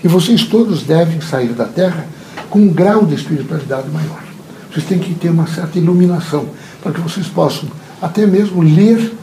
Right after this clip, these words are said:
as coisas que vocês registraram. Quem não tem essa espiritualidade não consegue fazer essa leitura. E alguém sempre revoltado, está continuamente em crise, ele não, não, todas as pessoas são más,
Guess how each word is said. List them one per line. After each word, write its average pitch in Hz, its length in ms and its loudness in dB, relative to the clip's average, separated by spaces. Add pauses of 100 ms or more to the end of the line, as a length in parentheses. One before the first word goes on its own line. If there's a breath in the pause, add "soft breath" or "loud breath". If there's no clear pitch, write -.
(200)
as - 140 -6
coisas 160 400 0
que 156 60 -8
vocês 156 300 -4
registraram. 160 560 -2 (460 loud breath)
Quem 220 140 2
não 220 180 6
tem 135 300 2
essa 113 200 -4
espiritualidade 123 840 -2
não 175 140 2
consegue 156 440 -2
fazer 151 240 -2
essa 156 200 -4
leitura. - 340 -8 (460 loud breath)
E 165 80 2
alguém 165 320 4
sempre 175 320 0
revoltado, 143 720 0 (320 loud breath)
está 165 180 0
continuamente 156 720 0
em 127 60 -4
crise, 139 520 0 (480 loud breath)
ele 170 200 4
não, 170 160 2
não, 156 420 2 (300)
todas 220 240 4
as 160 100 0
pessoas - 420 -2
são 131 140 -2
más, 151 340 -2